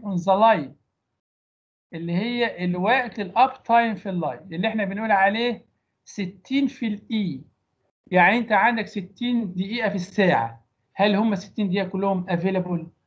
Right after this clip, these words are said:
ولا في، ولا متاخد حاجة؟ فده أول حاجة، ودي طبعًا بتبقى، آه، يعني معروفة بقى من ال-، آه، بيعطل قد إيه، الدنيا هتعطل قد إيه، أو من المتوقع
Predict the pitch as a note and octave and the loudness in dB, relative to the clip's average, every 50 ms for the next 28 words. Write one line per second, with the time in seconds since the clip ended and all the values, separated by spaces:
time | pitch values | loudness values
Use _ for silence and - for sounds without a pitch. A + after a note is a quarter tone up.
0 | _ _ _ _ _ _ _ - E3 F3 F3+ F#3+ F#3 F3+ F3 - F#3 E3 E3+ E3 | _ _ _ _ _ _ _ 0 2 4 4 4 4 2 2 0 -4 -4 -4 -2
1 | D#3+ D#3+ E3 E3 D#3+ - - F3 F3 E3+ - - D3+ D3+ D3+ D#3+ F3 - - E3+ | -2 -2 -4 -6 -6 -4 -4 -4 -4 -6 -8 -8 -8 -8 -8 -8 -10 -10 -6 -4
2 | D#3+ E3 F#3 F3+ - G3 G3+ G3+ F#3+ F#3 F3 - - F#3 F#3 F#3 F3+ F#3 F#3 F3+ | -2 0 0 2 2 2 2 2 -2 -4 -4 -4 -4 -4 -2 -2 -2 -4 -4 -6
3 | - - _ _ _ _ _ - F3 D#3+ D#3+ E3 G3 F#3 - G#3 F#3+ G3+ F#3 F3+ | -8 -16 _ _ _ _ _ -10 -8 -6 -2 -2 -2 0 2 2 4 4 4 4
4 | F3 E3 F3 F3+ G#3 F#3 E3+ E3+ E3+ D#3+ D#3+ D#3 D#3 D3+ D3+ D3 - - F3+ F3 | 2 0 -2 -4 -6 -6 -6 -8 -8 -8 -10 -10 -10 -12 -14 -14 -14 -12 -10 -10
5 | D#3+ E3+ E3+ E3 D#3+ F3 F3 - - - - _ _ _ _ _ _ - A#3+ F#3+ | -10 -8 -10 -10 -10 -10 -12 -14 -14 -18 -20 _ _ _ _ _ _ -12 -6 -4
6 | D#3+ C#3+ C#3+ C#3+ C#3+ C#3+ - F3 - _ _ _ _ _ _ _ _ _ _ _ | -4 -4 -4 -6 -8 -10 -12 -16 -18 _ _ _ _ _ _ _ _ _ _ _
7 | _ _ _ - C4+ - A#3 A3 A#3+ B3+ A#3+ - G#3 F#3+ G#3+ G#3 G3 F#3+ F3+ F3+ | _ _ _ -10 -4 -2 2 2 2 2 2 2 2 4 4 4 4 4 4 2
8 | E3+ E3+ E3 E3 E3 D#3+ D#3 D#3 D#3 D#3+ D#3+ D#3 E3 - - - - E3+ D#3+ D#3 | 2 0 0 -4 -4 -8 -10 -10 -8 -8 -8 -8 -8 -10 -14 -12 -10 -8 -2 2
9 | F3 F#3+ G3 G3 G3 F3 E3 D#3+ D#3+ D#3 D3+ E3+ F3 F3+ F#3 F3 F#3 F#3+ F#3 F3 | 4 6 6 6 4 0 -4 -4 -6 -8 -6 -4 -2 -2 -2 -2 -2 0 0 0
10 | F3 F3 F3 F#3+ F3+ F3 F3 D#3+ D#3 D#3 D#3+ D#3+ F3+ F3+ F3 E3+ F#3+ G3 G3+ G3+ | -2 0 2 2 2 2 0 -4 -6 -6 -4 -2 -2 -2 2 4 2 4 4 2
11 | G#3 G#3+ G#3 G#3 G#3 - G#3+ G#3 A3 A#3+ A#3 A#3 - G#3 F#3+ F3+ E3 D3+ - | 2 2 2 2 2 4 6 8 8 8 6 4 2 4 6 6 6 4 0